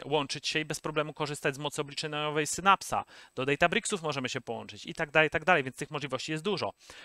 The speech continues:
Composite Models, każdy z Was na pewno słyszał, czyli mieszanka importu z, z Direct Query.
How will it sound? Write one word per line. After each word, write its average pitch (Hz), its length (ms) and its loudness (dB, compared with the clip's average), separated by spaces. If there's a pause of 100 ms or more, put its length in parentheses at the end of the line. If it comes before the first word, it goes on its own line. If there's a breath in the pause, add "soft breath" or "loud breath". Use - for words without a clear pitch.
(200 loud breath)
Composite 202 420 4
Models, 165 420 2
każdy 170 300 6
z 147 40 -8
Was 147 180 2
na 156 100 -2
pewno 151 240 -4
słyszał, 175 380 2
czyli 151 200 -8
mieszanka 165 500 4
importu 160 560 0
z, - 380 -8 (1000 loud breath)
z 135 840 4
Direct 156 340 6
Query. 160 460 6